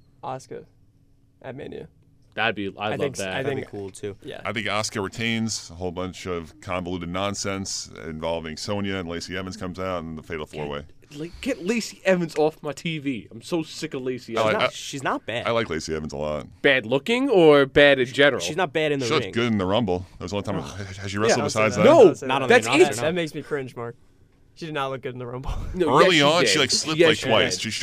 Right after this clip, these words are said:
Speaker 4: tried to do some flips and
Speaker 3: Yo,
Speaker 4: stuff.
Speaker 3: she stood tall with Charlotte and looked like
Speaker 4: She
Speaker 3: she,
Speaker 4: looked,
Speaker 3: and she, she can hang.
Speaker 4: she looked legitimate with Charlotte.
Speaker 3: Yeah.
Speaker 2: Yeah, Lacey Evans can hang,
Speaker 3: That's
Speaker 2: but
Speaker 3: like,
Speaker 2: that's all
Speaker 3: that's
Speaker 2: we've
Speaker 3: like
Speaker 2: seen.
Speaker 3: the eye test for the women's division. Like,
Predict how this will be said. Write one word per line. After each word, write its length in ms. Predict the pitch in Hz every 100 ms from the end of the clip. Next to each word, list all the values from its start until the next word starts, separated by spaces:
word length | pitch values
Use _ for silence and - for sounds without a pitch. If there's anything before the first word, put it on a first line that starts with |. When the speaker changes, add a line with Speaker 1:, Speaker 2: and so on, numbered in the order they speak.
| 120
Speaker 4:
tried 120 | 135
to 0 |
do 100 | 135
some 160 | 123 113
flips 300 | - 135 139
and 80 | 214
Speaker 3:
Yo, 60 |
Speaker 4:
stuff. 180 | 208 151
Speaker 3:
she 100 | 185
stood 380 | 185 - 214 196
tall 240 | 202 202
with 160 | 185 165
Charlotte 540 | - - 160 165 147 139
and 160 | 139
looked 280 | 131 135 -
like 120 | 139
Speaker 4:
She 140 | 127 113
Speaker 3:
she, 100 | 107
Speaker 4:
looked, 180 | 113 151
Speaker 3:
and 120 | 151
she, 220 | - 175 131 -
she 180 | - 202
can 120 | 202
hang. 320 | 220 294 330
Speaker 4:
she 80 | 160
looked 120 | 120 110
legitimate 380 | 98 95 82
with 100 | 69
Charlotte. 340 | 78 62 50 -
Speaker 3:
Yeah. 420 | - 196 294 202 180
Speaker 2:
Yeah, 140 | 170
Lacey 340 | 139 202 240
Evans 240 | 220 208 -
can 200 | 208 196
hang, 340 | 165 180 262 -
Speaker 3:
That's 160 | 202 220
Speaker 2:
but 80 |
Speaker 3:
like, 100 | 190
Speaker 2:
that's 180 | 214 226
all 120 | - 196
Speaker 3:
that's 140 | 190
Speaker 2:
we've 100 | 180
Speaker 3:
like 140 | 180
Speaker 2:
seen. 180 | 190 190
Speaker 3:
the 60 | 180
eye 220 | 190 202
test 340 | 202 160 135
for 60 | 151
the 80 | 160
women's 260 | 156 160 143
division. 380 | 147 175 151 139
Like, 180 | 139